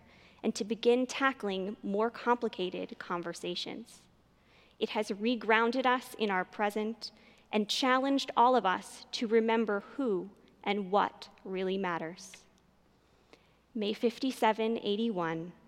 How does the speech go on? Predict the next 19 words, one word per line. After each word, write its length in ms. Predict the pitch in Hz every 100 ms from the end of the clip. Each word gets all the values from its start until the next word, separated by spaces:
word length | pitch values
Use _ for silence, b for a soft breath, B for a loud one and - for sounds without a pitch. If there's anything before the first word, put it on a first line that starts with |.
| _ -
be 120 | 208
the 100 | 220
year 460 | 190 175 175 170 -
that 160 | 233 -
we 80 | 208
share 520 | - - 220 226 247
our 180 | 214 208
grief 380 | 190 196 -
with 140 | 190 -
others 580 | 165 160 160 185 - - b b b b b
and 140 | 226 220
remember 540 | 214 214 220 247 240
our 200 | - 220
loved 320 | 202 185 190
ones 400 | 185 175 175 175
together, 520 | - 185 165 151 190 - _ _ _ b b b b
strengthening 840 | - - - 214 220 247 247 254
our 140 | 247 233
memories 800 | 196 185 180 180 185 - -